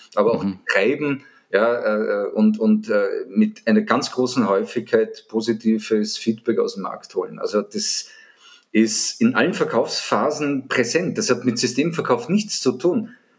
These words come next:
Speaker 1: Weil,
Speaker 2: Mhm,
Speaker 1: eines
Speaker 2: mhm.
Speaker 1: möchte ich noch sagen, auch Systemverkauf, am Ende kauft der Mensch vom anderen.
Speaker 2: Mhm.
Speaker 1: Ja.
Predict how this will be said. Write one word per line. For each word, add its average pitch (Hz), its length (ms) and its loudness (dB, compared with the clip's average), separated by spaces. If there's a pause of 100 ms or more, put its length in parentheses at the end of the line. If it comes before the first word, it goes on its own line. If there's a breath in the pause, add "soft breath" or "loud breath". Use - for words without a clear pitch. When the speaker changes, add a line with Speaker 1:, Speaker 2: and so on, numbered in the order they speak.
(140 loud breath)
Speaker 1:
Weil, 117 140 6
Speaker 2:
Mhm, 110 280 2
Speaker 1:
eines 98 140 0
Speaker 2:
mhm. - 20 -2
Speaker 1:
möchte 107 240 0
ich - 100 -20
noch 139 140 2
sagen, 143 320 0 (140)
auch - 180 0
Systemverkauf, 127 1040 0
am 117 100 -2
Ende 165 300 0
kauft - 260 -2
der 135 80 2
Mensch 123 300 0
vom 123 180 0
anderen. 110 500 -2 (1000)
Speaker 2:
Mhm. 101 280 0
Speaker 1:
Ja. 95 60 0